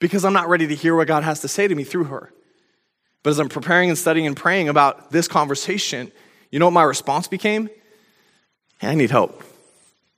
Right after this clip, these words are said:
I'm ignorant. I'm a moron." I'm thankful she didn't say, "Yes, you are," but that's a different conversation. But pray.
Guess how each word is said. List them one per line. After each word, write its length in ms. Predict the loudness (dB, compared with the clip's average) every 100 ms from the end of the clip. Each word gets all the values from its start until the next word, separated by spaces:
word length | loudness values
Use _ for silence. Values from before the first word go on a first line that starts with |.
| _
I'm 160 | 0
ignorant. 440 | 2 0 -4 -6 -12 -20 -20 _ -2
I'm 100 | 0
a 40 |
moron." 500 | 2 2 2 0 -4 -12 _ _ _ _ _ _ _ _ _ _
I'm 120 | 0
thankful 280 | 2 2 0
she 140 | 2
didn't 120 | 2 4
say, 100 | 4
"Yes, 260 | 4 2
you 100 | 2
are," 180 | 4 2
but 320 | 2 2 2 -4 -20 -20 _
that's 180 | -2 0
a 20 |
different 220 | 2 2 2
conversation. 640 | -2 2 2 2 -6 -12 -20 _ _ _ _ _ _ _ _ _ _ _ _ _ _ _ _ _ _ _
But 120 | -14
pray. 420 | -12 -8 -6 -8